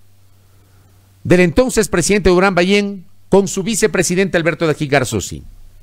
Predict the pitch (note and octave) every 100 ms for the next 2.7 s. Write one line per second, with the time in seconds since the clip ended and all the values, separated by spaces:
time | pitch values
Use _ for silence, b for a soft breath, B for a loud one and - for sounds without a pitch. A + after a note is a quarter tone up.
0 | - B B B B - C4+ E4 E4 C#4+
1 | C#4 A3 G#3+ B3 - A3 A3+ G3 D3+ D#3+
2 | - E3 D3 F#2+ G#2 G2